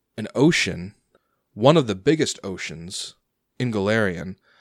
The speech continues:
but it is completely underground. It is actually located in the Darklands. That keeps cropping up. It's just, like, this pitch black sea. It's, like, it's got, like, a few landmasses here and there, but by and large, it's, like,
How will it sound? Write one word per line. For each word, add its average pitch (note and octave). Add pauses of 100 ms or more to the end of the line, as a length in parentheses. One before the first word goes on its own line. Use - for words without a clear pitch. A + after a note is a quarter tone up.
(260)
but G#2+
it G#2
is F#2+
completely C#3
underground. G#2+ (540)
It G2+
is F#2+
actually G2+
located F#2+
in B2 (500)
the B2+
Darklands. C#3+ (300)
That B2+
keeps -
cropping -
up. - (460)
It's G#2
just, F2+
like, -
this -
pitch -
black A#2
sea. G2+
It's, - (560)
like, A2+
it's B2
got, C#3
like, C3
a C#3+
few C3+
landmasses A#2
here A#2+
and A2+
there, A2
but G2
by G#2+
and G#2
large, G2+
it's, F#2
like, E2+